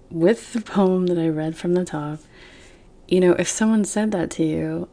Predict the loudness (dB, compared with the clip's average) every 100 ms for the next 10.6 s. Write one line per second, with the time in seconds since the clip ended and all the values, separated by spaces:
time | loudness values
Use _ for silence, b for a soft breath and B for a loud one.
0 | -6 -2 -4 -2 -4 -4 0 0 0 -2
1 | -6 -14 -20 -14 -6 -6 -6 -4 -4 -4
2 | -6 -6 -6 -6 -6 -8 -4 -2 0 2
3 | 0 -2 -2 -2 -2 -2 0 2 4 4
4 | 2 2 2 0 -4 0 2 2 -2 -2
5 | -2 -2 -2 -4 -2 -2 0 -2 -4 -10
6 | -4 -2 0 2 2 2 0 0 -2 B
7 | B B B B -6 8 8 8 0 2
8 | 2 -2 -2 -2 -2 -2 -2 -2 0 2
9 | 2 2 0 -2 -2 0 2 4 4 2
10 | 0 0 0 0 0